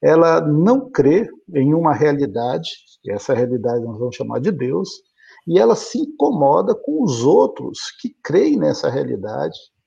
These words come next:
e de alguma forma esse incômodo,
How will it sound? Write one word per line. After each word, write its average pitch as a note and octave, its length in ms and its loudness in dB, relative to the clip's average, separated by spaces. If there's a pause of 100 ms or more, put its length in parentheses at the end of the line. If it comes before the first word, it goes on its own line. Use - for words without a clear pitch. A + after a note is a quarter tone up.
(280)
e F#3+ 80 0
de F#3 120 2
alguma D3 440 0
forma C#3 640 2
esse G#3+ 400 -2
incômodo, D#3+ 800 -6